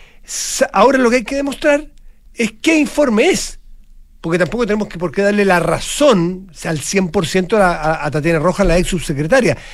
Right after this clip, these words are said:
Habrá que demostrar de qué informe se trata, cuándo lo entregó, qué es lo que decía el informe. Porque eso es fundamental. Porque si el informe hablaba de delitos, ¿m? Aunque anoche, ayer lo estuvimos leyendo, porque está el informe, no sé si usted lo ha leído,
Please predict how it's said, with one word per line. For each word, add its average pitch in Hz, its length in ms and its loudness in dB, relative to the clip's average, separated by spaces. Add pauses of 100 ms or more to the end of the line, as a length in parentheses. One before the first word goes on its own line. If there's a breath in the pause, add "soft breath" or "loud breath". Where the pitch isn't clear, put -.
(140 loud breath)
Habrá 165 260 2
que 220 80 -4
demostrar 247 480 0 (100)
de 165 220 -4
qué 170 80 -2
informe 214 400 -2
se 285 120 -2
trata, 220 440 2 (140)
cuándo 294 380 4
lo 339 100 2
entregó, 170 520 -6 (420 soft breath)
qué 349 180 2
es 359 40 4
lo 330 100 2
que 196 140 -2
decía 165 380 -2
el 156 80 -2
informe. 120 680 -6
Porque 180 180 -4
eso 247 100 -2
es 175 60 -6
fundamental. 165 600 -2 (320 loud breath)
Porque 190 260 0
si 196 120 2
el 180 60 4
informe 220 420 4
hablaba 247 480 4
de 202 100 0
delitos, 160 720 -8 (840)
¿m? 202 220 -10 (140)
Aunque 180 320 -2
anoche, 180 320 -4
ayer 175 180 -6
lo 196 60 -8
estuvimos 180 280 -4
leyendo, 165 340 -2
porque 127 160 -10
está - 120 -2
el 156 120 0
informe, 123 280 -8
no 117 60 -12
sé 139 100 -10
si 143 60 -8
usted 151 200 -6
lo 151 120 0
ha 156 40 2
leído, 170 460 0